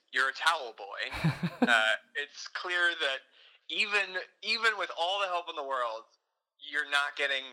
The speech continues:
Speaker 1: a passing grade as
Speaker 2: Ugh.
Speaker 1: a sports analyst.
Speaker 2: Fuck.
Speaker 1: But, like, do you have other, do you have other options right now? Do you have other offers? I mean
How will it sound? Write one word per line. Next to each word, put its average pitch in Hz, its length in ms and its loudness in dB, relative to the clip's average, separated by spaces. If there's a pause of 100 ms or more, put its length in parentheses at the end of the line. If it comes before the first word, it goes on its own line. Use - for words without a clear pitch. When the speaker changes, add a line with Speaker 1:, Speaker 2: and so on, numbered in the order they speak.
Speaker 1:
a 131 80 0 (100)
passing 127 420 2
grade 117 460 -2 (400)
as - 340 -14 (200)
Speaker 2:
Ugh. 170 340 2
Speaker 1:
a 110 160 2
sports - 560 -8
analyst. 123 640 -6 (880)
Speaker 2:
Fuck. 233 380 10
Speaker 1:
But, 151 100 0
like, 160 180 0 (480)
do 180 80 -8
you 196 80 -8
have 202 340 0
other, 185 400 2
do 180 80 -6
you 180 60 -2
have 202 160 4
other 196 220 6 (100)
options 294 680 4
right 302 220 2
now? 294 160 2
Do 254 80 -2
you 208 80 -6
have 226 80 2
other 196 200 2 (100)
offers? 240 1000 -2
I 185 60 4
mean 185 400 -2